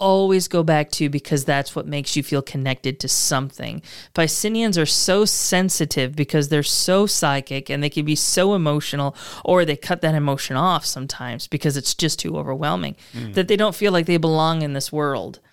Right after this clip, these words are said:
Speaker 1: They, they feel like they belong somewhere else. So they're always thinking about that other, that other adventure, or, or why is it that I feel like I don't fit in? But on the flip side, because they're fish, there's a famous saying about Pisceans,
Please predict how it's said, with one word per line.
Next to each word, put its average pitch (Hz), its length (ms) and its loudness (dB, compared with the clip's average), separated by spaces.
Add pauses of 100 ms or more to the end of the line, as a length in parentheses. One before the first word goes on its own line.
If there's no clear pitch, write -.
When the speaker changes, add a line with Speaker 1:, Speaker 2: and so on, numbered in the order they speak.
(260)
Speaker 1:
They, 160 380 0
they 170 180 0
feel 180 240 -2
like 170 140 2
they 165 80 4
belong 156 320 2
somewhere 135 500 -2
else. 123 240 -8
So 147 140 -2
they're 143 180 2
always 143 240 0
thinking 151 380 -4
about 135 260 -6
that 135 160 -8
other, 143 460 -6 (360)
that 156 160 0
other 165 260 4
adventure, 143 640 0
or, 135 240 0 (260)
or 147 160 2
why 139 260 -2
is 175 220 2
it 165 120 0
that 151 100 2
I 147 80 4
feel 160 240 -2
like 143 160 -2
I 143 40 0
don't 143 240 -2
fit 147 200 -2
in? 139 200 0
But 180 140 2
on 180 120 2
the 160 60 -2
flip 240 320 -4
side, 131 460 -4
because 185 400 0
they're 190 140 0
fish, 185 380 0
there's 151 180 2
a - 40 -2
famous 170 360 0
saying 139 220 -2
about 131 200 -4
Pisceans, 139 540 -4